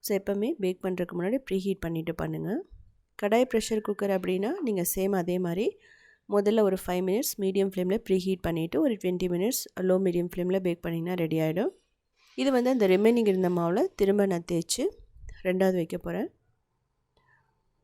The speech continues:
இதெல்லாம் முன்னாடியே ரெடி பண்ணிட்டீங்க அப்படின்னா நம்ம முதல்ல பேக் பண்ண உடனே அடுத்த செட்டும் இம்மீடியட்டா வச்சிடலாம்.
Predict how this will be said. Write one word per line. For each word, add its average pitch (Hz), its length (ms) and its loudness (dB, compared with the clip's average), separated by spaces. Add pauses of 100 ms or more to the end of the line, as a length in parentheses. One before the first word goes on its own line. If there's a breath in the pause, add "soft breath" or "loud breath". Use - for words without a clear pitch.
(120)
இதெல்லாம் 254 380 4
முன்னாடியே 233 460 4
ரெடி 220 220 2
பண்ணிட்டீங்க 196 560 2
அப்படின்னா 180 400 0 (640 loud breath)
நம்ம 202 200 0 (300)
முதல்ல 233 340 2
பேக் 190 260 0
பண்ண 185 200 2
உடனே 175 320 0 (540)
அடுத்த 202 380 2
செட்டும் 220 440 -2 (360)
இம்மீடியட்டா 226 520 2
வச்சிடலாம். 165 480 -6